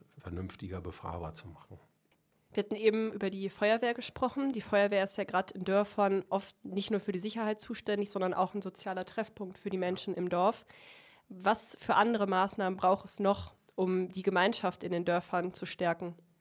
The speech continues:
Speaker 1: Ja, ich würde es gerne auf das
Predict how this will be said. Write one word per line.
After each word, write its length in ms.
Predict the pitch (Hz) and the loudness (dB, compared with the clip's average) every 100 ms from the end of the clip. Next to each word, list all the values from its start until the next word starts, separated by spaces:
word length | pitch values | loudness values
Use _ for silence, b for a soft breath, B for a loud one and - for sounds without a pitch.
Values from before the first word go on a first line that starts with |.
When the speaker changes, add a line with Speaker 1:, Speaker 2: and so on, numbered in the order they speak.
| B B B B B B B B B - - - | B B B B B B B B B -20 -14 -4
Speaker 1:
Ja, 180 | 101 | -2
ich 140 | 110 131 | 0 2
würde 140 | 135 | 2
es 100 | 117 | 2
gerne 200 | 131 127 | 2 0
auf 100 | 113 | 0
das 260 | 113 - | -2 -4